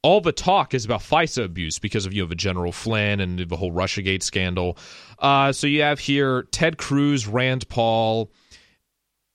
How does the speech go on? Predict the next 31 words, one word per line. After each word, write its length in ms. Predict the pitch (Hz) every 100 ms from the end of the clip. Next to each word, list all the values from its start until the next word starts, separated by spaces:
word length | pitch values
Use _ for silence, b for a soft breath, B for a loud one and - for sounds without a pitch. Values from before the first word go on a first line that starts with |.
| _
Cory 340 | - 160 269 196
Booker, 680 | 104 196 - 117 92 87 - _ _ -
and 540 | 131 135 131 127 123 -
Chuck 320 | - - 226 -
Schumer, 640 | - 175 175 123 85 78
right? 300 | 92 107 131
So, 140 | - 107
you 160 | 110
know, 80 | 87
two 240 | - 139
people 320 | 123 127 110 98
very 320 | 107 120 135
far 340 | - 143 143
to 60 | 143
the 100 | 139
left, 380 | 135 135 139 135
you 80 |
know, 100 | 113
very, 340 | 104 120 123 123
you 120 | 123
know, 80 | 107
staunch 420 | - 135 131 -
Democrats, 600 | 135 135 - 135 131 -
and 100 | 117
two, 320 | - 127 120 B B B B B
uh, 60 | -
I 160 | 110 113
guess, 160 | 113
like, 140 | 113 113
more 100 | 110
f-, 260 | - -